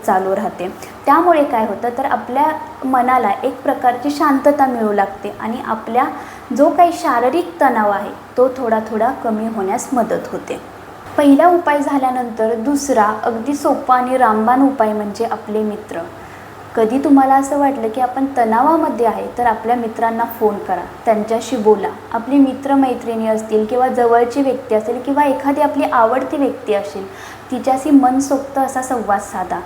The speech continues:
यामुळे काय होतं, तर तुमच्या मनावरील ताण कमी होण्यास मदत होते.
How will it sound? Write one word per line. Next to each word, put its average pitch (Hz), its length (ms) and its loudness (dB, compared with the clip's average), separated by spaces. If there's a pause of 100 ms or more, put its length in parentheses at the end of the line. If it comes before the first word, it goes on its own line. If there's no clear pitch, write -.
(320)
यामुळे 269 400 6
काय 220 280 -2
होतं, 202 360 -4
तर 254 60 -4
तुमच्या 247 400 -4
मनावरील 208 720 0
ताण 202 220 -4
कमी 202 300 -2
होण्यास 202 380 -6
मदत 180 340 -6
होते. 190 320 -4